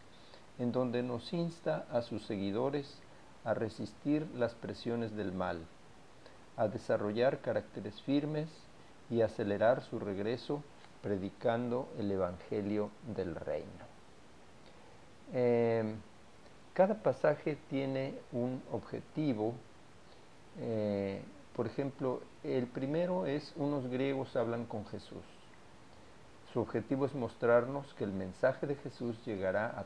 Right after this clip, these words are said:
todo el mundo y habrá redimidos de los cuatro puntos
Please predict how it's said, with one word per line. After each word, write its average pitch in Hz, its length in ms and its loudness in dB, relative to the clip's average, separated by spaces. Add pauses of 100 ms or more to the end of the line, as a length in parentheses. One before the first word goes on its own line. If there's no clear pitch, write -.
todo 135 240 2
el 147 80 0
mundo 120 400 -2 (600)
y 113 100 2
habrá 107 320 8
redimidos 117 760 2
de 110 120 -2
los 98 140 -4 (180)
cuatro 139 360 4
puntos 110 500 -6